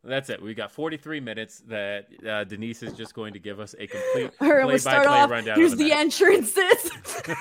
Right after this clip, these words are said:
Speaker 1: <laughs> Yes.
Speaker 2: <laughs> All right, uh, let's see what we got. Uh, really quickly, let's just run down through a couple of bullet points, um, really quickly.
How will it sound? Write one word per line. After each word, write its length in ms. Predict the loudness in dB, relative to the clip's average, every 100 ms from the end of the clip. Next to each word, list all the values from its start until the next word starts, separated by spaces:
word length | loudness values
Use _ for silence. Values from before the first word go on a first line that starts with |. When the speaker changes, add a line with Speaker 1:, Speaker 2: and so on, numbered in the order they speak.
| -10
Speaker 1:
<laughs> 80 | -10
Yes. 320 | -10 -12 -18 -16
Speaker 2:
<laughs> 60 | -18 _ -8 -6 -8 -8 -12 -12 -8 -6 -4 -2
All 120 | 0
right, 200 | 2 2 2
uh, 220 | 2 4
let's 180 | 2 0
see 120 | -2
what 120 | -2
we 100 | 0
got. 300 | 2 2 0
Uh, 80 | 0
really 240 | 0 -2
quickly, 280 | -4 -2 0
let's 160 | 0 -2
just 160 | -6
run 220 | -2 -2 0
down 240 | -2 -2
through 120 | -4
a 60 | -4
couple 260 | -4 0
of 120 | -2 0
bullet 260 | -2 -2
points, 240 | -2 -6 -4
um, 260 | -4 -4 -6
really 320 | 0 2 2
quickly. 440 | -2 -4 -2 -6